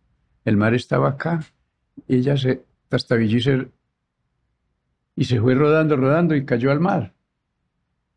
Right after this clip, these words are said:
Yo la veía ahí y acostadita en el mar, muerta abajo en el piso. <laughs> Experiencia que desperté muy triste,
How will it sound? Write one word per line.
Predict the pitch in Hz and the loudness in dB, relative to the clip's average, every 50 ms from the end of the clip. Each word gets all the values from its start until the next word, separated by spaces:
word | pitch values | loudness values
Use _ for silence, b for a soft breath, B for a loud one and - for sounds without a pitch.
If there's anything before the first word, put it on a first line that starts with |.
| _ _ _ _ _ _ _ _ _ _ _ _ | _ _ _ _ _ _ _ _ _ _ _ _
Yo | - 120 123 | -2 0 2
la | 127 151 151 | 2 4 4
veía | 143 139 139 143 147 156 160 | 4 4 4 4 4 2 2
ahí | 156 165 185 202 190 151 135 - - _ _ _ _ _ _ _ _ _ _ _ _ _ _ _ _ _ _ _ | 2 2 2 2 0 -2 -4 -6 -12 _ _ _ _ _ _ _ _ _ _ _ _ _ _ _ _ _ _ _
y | - 123 | -4 -2
acostadita | 120 - - 139 - - 143 127 139 135 165 | -2 -2 -4 -6 -2 -2 -2 -2 0 0 -2
en | 151 143 | 0 0
el | 135 127 120 | 0 0 0
mar, | 131 139 139 | 0 -2 0
muerta | 143 147 151 147 - 127 113 | 0 0 -2 -2 -4 -6 -6
abajo | 113 107 113 117 113 107 110 110 | -4 -4 -4 -4 -4 -6 -8 -6
en | 101 98 | -6 -6
el | |
piso. | 95 - 120 101 - - _ _ _ _ _ _ _ _ _ _ | -6 -8 -10 -10 -10 -14 _ _ _ _ _ _ _ _ _ _
<laughs> | - 202 196 - - _ _ | -6 -6 -6 -6 -10 _ _
Experiencia | - 185 180 - _ _ - 170 160 - 143 160 156 139 - 160 | -8 -8 -8 -10 _ _ -2 -2 -2 0 -2 -4 -4 -4 -6 -8
que | - - 139 | -8 -4 -4
desperté | 139 135 - - 123 - - - | -4 -4 -4 -6 -6 -4 -4 -2
muy | 123 127 135 127 | 0 0 -2 -2
triste, | - 123 123 117 - - | -4 -6 -6 -6 -8 -12